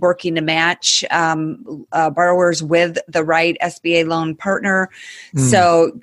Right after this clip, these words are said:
Speaker 1: uh, please, you know, don't hesitate. You sign up for a free nav account, completely free, and then reach out to our credit and lending team, and they'll be happy to, uh, to talk with you.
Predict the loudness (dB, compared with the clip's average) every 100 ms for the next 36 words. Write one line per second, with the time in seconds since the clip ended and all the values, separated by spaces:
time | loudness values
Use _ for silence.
0 | -4 0 0 0 2 2 0 -2 0 0
1 | 2 0 0 -2 -2 -2 0 0 -2 -12
2 | -10 -8 -4 0 0 0 -2 -2 0 2
3 | 2 2 0 -2 -4 -4 -4 -2 -2 -2
4 | 0 2 2 0 0 -2 0 0 0 0
5 | 0 0 -2 -2 0 0 0 0 0 0
6 | -2 -4 -4 -2 -2 -4 -6 -6 -6 -6
7 | -6 -4 -2 0 -2 -4 -8 -8 -12 -12
8 | -14 -14